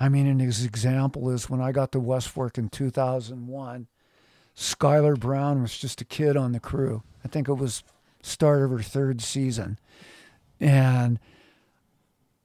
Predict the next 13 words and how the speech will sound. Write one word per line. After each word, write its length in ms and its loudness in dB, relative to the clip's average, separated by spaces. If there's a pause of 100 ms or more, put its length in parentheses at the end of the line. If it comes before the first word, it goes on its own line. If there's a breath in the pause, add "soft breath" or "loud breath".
(160)
I 140 4
got 280 2
to 80 2
watch 480 0
her 280 2
grow 540 4
from 280 -4
just 320 -4 (400)
a 80 -6
kid 380 2
on 260 2
the 80 -2
crew 600 -2